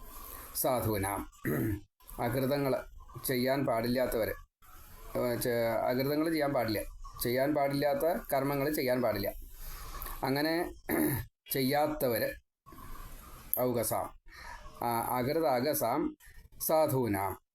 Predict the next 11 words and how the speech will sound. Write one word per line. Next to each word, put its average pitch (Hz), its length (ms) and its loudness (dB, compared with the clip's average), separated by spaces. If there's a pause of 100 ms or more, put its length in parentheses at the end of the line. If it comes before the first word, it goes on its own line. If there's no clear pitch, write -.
അങ്ങനെയുള്ള 143 460 2 (480)
സജ്ജനങ്ങൾ, 123 580 2 (880)
വഹ, 131 180 4 (540)
നിങ്ങൾക്ക്, 127 640 2 (800)
ഇപ്പോൾ 143 160 0
ഇവിടെ 143 160 4 (180)
പശുവിനോടും 147 680 4
കാളയോടും 143 540 4
പറയുകയാണ്, 135 420 2 (380)
നിങ്ങൾ 143 240 2 (160)
സജ്ജനങ്ങളാണ് 135 760 2